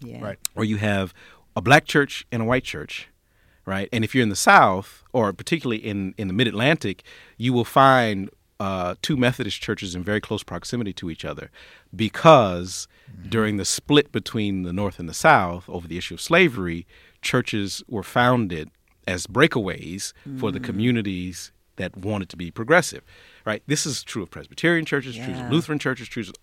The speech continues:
Speaker 3: of his-, even the Episcopal community. It, over and over and over again, you have this, this happening, fracturing over the issue of race. And instead of telling the whole story, we just go as, in good Protestant fashion and start a new church.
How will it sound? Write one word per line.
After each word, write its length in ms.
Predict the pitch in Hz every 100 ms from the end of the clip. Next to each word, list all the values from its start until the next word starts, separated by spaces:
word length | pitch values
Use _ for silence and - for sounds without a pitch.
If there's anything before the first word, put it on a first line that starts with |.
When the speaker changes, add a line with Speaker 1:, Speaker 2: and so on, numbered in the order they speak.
| _
Speaker 3:
of 80 | 80
his-, 120 | 87 - _
even 220 | 110 120 92
the 100 | -
Episcopal 420 | 92 - 160 - 135
community. 420 | 131 135 127 123 - - -
It, 120 | 113
over 380 | 131 156 175 170
and 100 | 135
over 280 | 127 143 131
and 100 | 117
over 220 | 139 127
again, 400 | 104 92 85 80 - - _
you 100 | 120
have 260 | 101 117 101
this, 300 | 95 - -
this 180 | 98
happening, 460 | - 180 - 90 76 _ _
fracturing 720 | - - 139 185 - - 127 104
over 160 | 95
the 140 | 92 87
issue 220 | 85 85
of 80 | 78
race. 420 | 76 - - - _ - - _ -
And 300 | 110 101 101
instead 440 | 113 - - 151 170
of 120 | 143
telling 320 | - 143 117
the 60 | 98
whole 180 | 104
story, 540 | 95 - 180 135 95 92
we 160 | 113 107
just 240 | 98 -
go 300 | 104 92 90
as, 160 | 95 85
in 180 | 101
good 160 | 92 98
Protestant 460 | - 98 92 85 -
fashion 420 | 82 80 80 73 - - _ -
and 100 | 107
start 220 | 107 90
a 20 |
new 120 | 87
church. 380 | - - - -